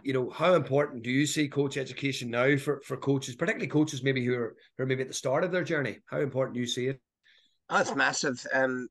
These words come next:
Speaker 2: I mean, <clears throat> I think it's, it's a vocation. I think some people, um, some people really embrace it and they're constantly learning. I've been very lucky with, with, um,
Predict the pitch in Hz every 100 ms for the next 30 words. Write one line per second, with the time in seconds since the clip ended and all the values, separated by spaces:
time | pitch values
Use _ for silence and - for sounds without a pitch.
0 | - 135 139 139 131 - - - _ _
1 | _ _ - 160 214 185 135 - 143 -
2 | 127 135 131 156 160 - 151 139 131 143
3 | 123 - - 151 147 156 139 135 131 127
4 | 123 123 120 - _ _ _ - - 143
5 | 127 147 139 139 139 139 127 135 135 127
6 | 135 131 127 127 - 139 139 135 127 131
7 | 131 131 135 135 131 127 127 127 117 131
8 | 135 135 131 135 135 123 123 131 - 127
9 | 123 - 127 123 120